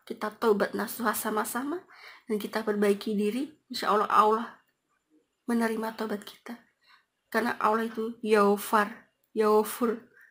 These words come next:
Allah Maha penerima taubat, pengampun, mengampuni kita. Oke, cukup sekian video dari Tata. Bila ada kata salah dari Tata, bila benar dari Allah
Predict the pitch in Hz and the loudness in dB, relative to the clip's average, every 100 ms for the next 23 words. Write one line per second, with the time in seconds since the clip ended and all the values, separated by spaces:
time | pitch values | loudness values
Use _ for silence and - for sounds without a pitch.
0 | _ _ - 220 233 226 233 240 269 - | _ _ 4 6 4 0 -2 -2 -4 -10
1 | _ _ 233 214 214 226 226 220 233 240 | _ _ -6 -4 -2 -4 -4 -6 -6 -8
2 | - 233 233 233 233 320 302 - _ _ | -6 0 2 2 0 -4 -4 -8 _ _
3 | _ _ _ _ _ 240 240 233 220 208 | _ _ _ _ _ -6 -4 -2 -4 -4
4 | 220 208 180 - _ _ _ _ _ _ | -6 -6 -6 -10 _ _ _ _ _ _
5 | _ _ _ _ _ _ _ - - - | _ _ _ _ _ _ _ -20 -20 -20
6 | - 233 226 254 320 - _ - 254 247 | -8 -6 -2 -2 -4 -6 _ -10 -8 -4
7 | 233 - 240 240 247 240 226 226 220 226 | -4 4 4 4 4 8 10 8 6 2
8 | 233 247 311 - - - - - - - | 4 2 2 0 -10 -20 -20 -20 -20 -6
9 | - 220 220 233 226 233 226 214 214 226 | 0 4 4 2 0 0 2 2 0 2
10 | 202 196 240 285 - _ _ _ _ _ | 0 0 -4 -4 -12 _ _ _ _ _
11 | _ _ - 226 214 214 208 208 - 208 | _ _ -4 -2 2 2 4 4 4 2
12 | 220 254 | 2 -2